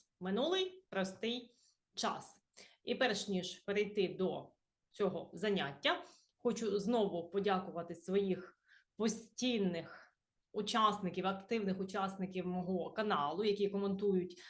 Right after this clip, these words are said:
мої відео, ставлять питання, виправляють мене, тому що я також можу припуститися помилки. Олександре,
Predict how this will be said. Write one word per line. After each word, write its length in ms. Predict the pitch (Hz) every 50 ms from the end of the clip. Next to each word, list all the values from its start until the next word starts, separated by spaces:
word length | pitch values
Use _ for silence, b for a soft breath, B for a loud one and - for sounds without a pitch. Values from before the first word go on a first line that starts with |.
| B B B
мої 220 | 190 190 185 185
відео, 600 | 165 165 214 220 220 190 208 214 214 214 208 - - - - -
ставлять 500 | 185 - - 208 196 190 190 185 185 -
питання, 800 | 269 262 - - 214 202 202 208 214 208 202 202 196 196 196 196 B B B B B -
виправляють 1040 | 196 208 262 262 277 285 294 285 240 240 233 226 220 214 214 214 220 202 - -
мене, 600 | 202 214 220 220 214 208 208 208 214 208 196 190 -
тому 180 | 196 190 190 190
що 280 | - - - 220 202
я 360 | 202 196 202 196 190 185 190 - - _ -
також 480 | - 226 - - 220 214 214 214 -
можу 340 | - 214 208 202 196 196 196
припуститися 680 | 190 190 190 - 196 190 - 208 202 190 - 208 196
помилки. 840 | 190 - - - 233 226 214 202 202 202 196 185 190 - 196 185 185 B B B B B B B _ -
Олександре, 840 | 190 208 220 214 208 - - 214 196 190 185 185 190 226 254 320